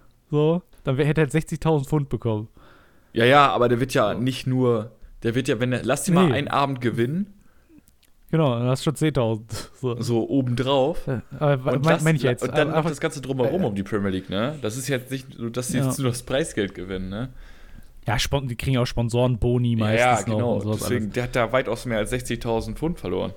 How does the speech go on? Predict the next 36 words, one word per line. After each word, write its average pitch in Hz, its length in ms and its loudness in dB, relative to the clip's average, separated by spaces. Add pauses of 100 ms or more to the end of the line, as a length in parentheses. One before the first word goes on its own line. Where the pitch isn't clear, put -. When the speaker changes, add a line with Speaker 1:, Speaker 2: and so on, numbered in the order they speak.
(100)
Speaker 1:
Ja, 127 280 0 (400)
äh, 139 320 2
meine 151 160 4
ich - 60 -2
jetzt 139 140 0
halt 131 120 2
im, 135 160 2
im, 135 360 2
im 131 380 0
schlechtesten 151 500 0
Fall. 113 240 2
Speaker 2:
Ja, 104 100 2
Speaker 1:
So 98 60 2
Speaker 2:
ja. 98 140 4
Speaker 1:
als, 95 300 -6
als 135 180 -2
letzter 135 460 0
ohne 147 160 4
Punkt 165 380 2
wird 147 100 0
er 139 60 2
trotzdem 160 680 2
noch 151 160 4
Speaker 2:
<laughs> - 80 -4
Speaker 1:
sechzigtausend 139 640 0
Pfund 135 160 0
bekommen. 113 480 0
Speaker 2:
Oder, 117 240 0 (160)
oder, 127 240 2
Speaker 1:
Was 139 160 0
Speaker 2:
oder 131 320 4
einen 123 140 2
Speaker 1:
jetzt 131 200 -2
Speaker 2:
Punkt. 107 220 -4 (120)
Speaker 1:
<laughs> - 1080 -6
Ja, 135 220 0